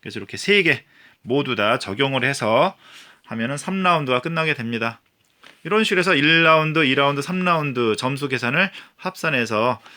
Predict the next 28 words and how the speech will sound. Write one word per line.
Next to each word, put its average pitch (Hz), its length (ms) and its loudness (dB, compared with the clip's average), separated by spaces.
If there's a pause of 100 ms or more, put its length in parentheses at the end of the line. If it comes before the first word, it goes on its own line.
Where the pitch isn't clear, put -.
(140)
점수가 110 340 -8
높은 110 240 -8
사람이 110 300 -6
이기는 110 380 -8
그런 117 200 -12
게임이에요. 123 680 -8 (840)
어, 101 520 -8 (460)
두 160 160 -4
개짜리 233 320 2
타일이라 190 640 2
생각보다 170 920 0 (520)
다양한 180 400 2
모양도 165 280 2
만들 135 260 0
수 151 140 -4
있고요. 139 480 -2 (260)
점수 165 320 -4
계산도, 156 340 -2
계산도 147 340 -2
생각보다 185 380 -4
그렇게 131 120 -2
없-, 151 200 -2
어렵지 123 340 -4
않습니다. 110 600 -4 (160)
그래서 110 180 -16
이렇게 98 140 -12
한번, 135 340 -2 (480)
어, 101 360 -6